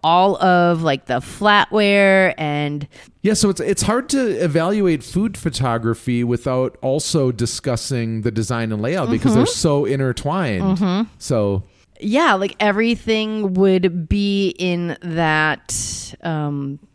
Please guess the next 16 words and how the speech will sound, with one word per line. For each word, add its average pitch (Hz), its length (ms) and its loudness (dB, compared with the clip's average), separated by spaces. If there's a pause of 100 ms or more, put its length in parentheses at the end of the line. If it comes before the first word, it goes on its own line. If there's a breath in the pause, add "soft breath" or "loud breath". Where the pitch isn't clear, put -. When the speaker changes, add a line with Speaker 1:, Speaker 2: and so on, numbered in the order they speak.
(380)
Speaker 1:
color 339 260 4
palette. 151 460 2
Speaker 2:
Mm-hmm. 131 600 -4 (460 loud breath)
Speaker 1:
And 262 340 0 (240 loud breath)
the 262 220 -2
photography, 330 840 0
there 262 180 2
was, 262 220 2
like, 190 320 0
not 185 480 0
one 185 440 2
particular 160 1120 2 (540)
style. 147 840 2 (140)
There 143 800 -2
was, 143 360 -2
like, 135 260 -4